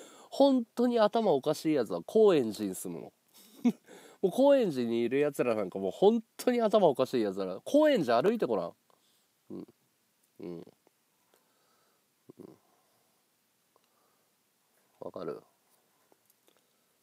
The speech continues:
わかる？本当にやばい感性持ってるやつは、本当のアンダーグラウンドで本当にやべえやつは高円寺だから。うん。うーん、なんだろうね、あれ。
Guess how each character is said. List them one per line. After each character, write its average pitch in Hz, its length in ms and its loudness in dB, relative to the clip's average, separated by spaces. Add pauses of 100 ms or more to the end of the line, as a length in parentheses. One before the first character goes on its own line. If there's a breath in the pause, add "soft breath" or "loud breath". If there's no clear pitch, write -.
(180)
わ 117 140 -8
か 127 120 -2
る？ 80 160 -8
本 277 420 4 (180)
当 269 240 0
に 240 340 -2
や 123 180 -2
ば 208 180 2
い 165 140 -2
感 151 280 0
性 113 200 -2
持 107 160 -2
っ - 20 -8
て - 160 -10
る 95 80 -4
や 95 120 -6
つ - 120 -14
は、 135 400 -4 (840 soft breath)
本 247 380 -2 (300)
当 247 160 -2
の 240 400 0
ア 156 40 2
ン 165 120 -2
ダ 160 180 4
ー 147 40 0
グ 147 100 -4
ラ 165 140 2
ウ 147 100 -2
ン 120 80 -8
ド 107 100 -4
で 107 80 -2
本 196 240 -2
当 202 120 -2
に 196 120 -2
や 180 140 -2
べ 170 160 -2
え 156 40 2
や 123 100 -4
つ - 100 -18
は 101 80 -6
高 156 240 2
円 107 160 -2
寺 92 160 -8
だ - 20 -20
か - 80 -20
ら。 - 100 -20 (920 soft breath)
う 92 40 -16
ん。 - 140 -20 (3250 soft breath)
う 95 40 -18
ー - 20 -18
ん、 90 520 -18
な 95 180 -20
ん 123 80 -18
だ 190 100 -16
ろ 135 180 -14
う 87 60 -12
ね、 87 80 -14
あ 82 160 -14
れ。 - 180 -20